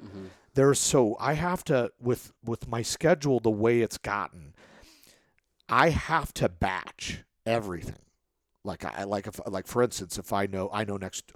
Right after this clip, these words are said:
Speaker 2: Tuesday of next week from two to four, I'm gonna be working on Alton Family Martial Arts.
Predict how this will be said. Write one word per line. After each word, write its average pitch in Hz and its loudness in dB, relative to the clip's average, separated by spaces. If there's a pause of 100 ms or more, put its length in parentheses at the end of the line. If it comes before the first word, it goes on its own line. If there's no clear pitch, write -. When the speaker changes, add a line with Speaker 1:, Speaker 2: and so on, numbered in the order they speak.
(120)
Speaker 2:
Tuesday 110 -4
of 87 -6
next 92 -12
week 123 0
from 92 -8
two 101 -4
to 101 -4
four, 104 0 (320)
I'm 110 -10
gonna 127 -6
be 104 0
working 90 -10
on 95 -8
Alton 64 -14
Family 87 -12
Martial 165 -8
Arts. - -8